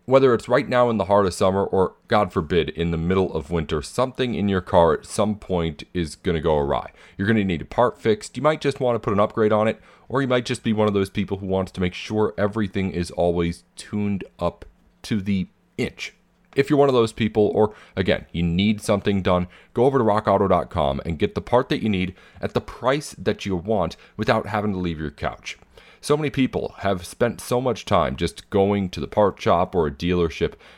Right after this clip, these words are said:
the old-fashioned way, trying to figure out how to find the part they need,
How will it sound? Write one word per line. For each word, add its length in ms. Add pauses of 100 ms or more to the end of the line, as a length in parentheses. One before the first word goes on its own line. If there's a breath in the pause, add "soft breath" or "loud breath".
(120)
the 240
old-fashioned 600
way, 120 (420)
trying 360
to 160
figure 640
out 260
how 260
to 80
find 400
the 40
part 280
they 160
need, 240